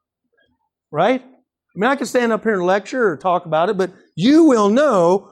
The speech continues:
and then you'll go back and you'll say, "Wow, man, that was right." Study it out. And if this is wrong, you come and tell me, okay?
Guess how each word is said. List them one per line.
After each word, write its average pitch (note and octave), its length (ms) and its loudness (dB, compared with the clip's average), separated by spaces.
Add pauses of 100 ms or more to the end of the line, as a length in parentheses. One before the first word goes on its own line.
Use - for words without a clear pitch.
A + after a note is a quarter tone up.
(160)
and G#3 180 0
then E4+ 140 2
you'll D4 100 2
go A3+ 140 0
back G#3 240 -2
and G3 80 -8
you'll F#3+ 80 -10
say, D#3 160 -8
"Wow, G3 280 -6
man, D#3+ 220 -10 (180)
that A#3+ 160 -4
was D3 160 -6
right." C4 480 -6 (1200)
Study C#4 420 -4
it F4 80 -2
out. E4 300 -4 (160)
And G3 140 -2
if G3+ 100 -4
this D#4 180 -2
is B3 140 -6
wrong, D4 240 -2
you A#3 140 -2
come B3 220 -4
and G3+ 80 -6
tell A#3 220 -2
me, C3+ 180 -12
okay? F#3 260 -4